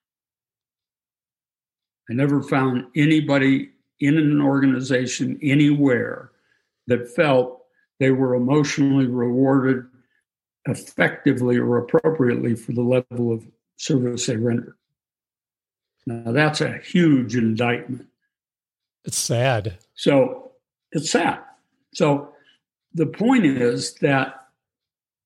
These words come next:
Speaker 1: the game of work works so well because it attacks or provides the antithesis to all the stupid stuff we do in business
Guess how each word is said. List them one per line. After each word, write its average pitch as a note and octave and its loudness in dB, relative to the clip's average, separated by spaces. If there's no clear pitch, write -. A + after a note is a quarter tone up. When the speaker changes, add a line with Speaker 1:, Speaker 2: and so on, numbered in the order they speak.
Speaker 1:
the C#3+ 0
game D#3 0
of C#3 4
work C#3 2
works D#3+ -2
so C#3+ -2
well B2+ 2
because B2+ -2
it B2+ 0
attacks B2+ -2
or B2 0
provides C3+ 0
the C3 2
antithesis C#3 -2
to - 0
all D3 4
the B2+ -2
stupid - -2
stuff - -4
we C3+ 4
do B2+ 2
in B2 2
business - -2